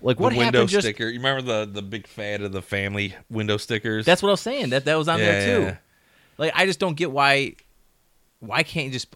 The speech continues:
Speaker 1: okay, Cubs, like, or Sox, or Bulls.
Speaker 2: Right, sports
Speaker 1: Just, like,
Speaker 2: affiliation.
Speaker 1: a couple of stickers like that, or, you know.
Speaker 2: I, it, that's as far as I'll go. I won't even go, like, funny bumper stickers.
Speaker 1: Well, you had the good one.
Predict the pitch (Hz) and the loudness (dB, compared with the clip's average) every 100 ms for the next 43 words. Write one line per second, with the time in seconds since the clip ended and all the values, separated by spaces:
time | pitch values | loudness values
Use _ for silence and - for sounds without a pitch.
0 | - 107 90 - - 110 113 - - - | -10 -8 -10 -8 -6 -4 -6 -16 -18 -6
1 | 110 98 95 - 110 104 101 - - - | -4 -2 -4 -2 0 0 -2 -10 -20 -20
2 | _ _ _ - 98 92 123 123 120 117 | _ _ _ -10 -6 0 2 4 4 2
3 | 107 - - - _ _ _ 226 226 196 | -2 -10 -16 -20 _ _ _ -2 -2 -2
4 | - 226 226 202 190 - 185 196 185 156 | -6 -2 2 2 0 0 2 4 2 2
5 | 131 202 190 147 147 190 - 180 175 160 | 2 2 4 2 2 -2 -2 -2 0 -2
6 | - 160 165 165 143 120 104 _ _ _ | 0 0 4 4 4 4 2 _ _ _
7 | - - 131 131 110 98 92 73 _ _ | -20 -8 -2 2 2 2 -2 -8 _ _
8 | - - - - - 127 135 143 147 165 | -20 -20 -16 -8 -8 -4 -4 -4 -2 -2
9 | 185 135 - 120 98 92 95 95 107 160 | 0 -2 -2 0 0 -4 -2 4 6 6
10 | 120 107 101 98 95 92 92 - 104 95 | 4 -2 -2 -2 0 -2 -4 -6 -4 -4
11 | 92 92 98 - 101 98 95 143 233 277 | -4 -8 -8 -6 -6 -4 -4 -2 0 2
12 | 269 165 127 180 135 120 120 127 | 0 0 2 2 2 0 -2 -6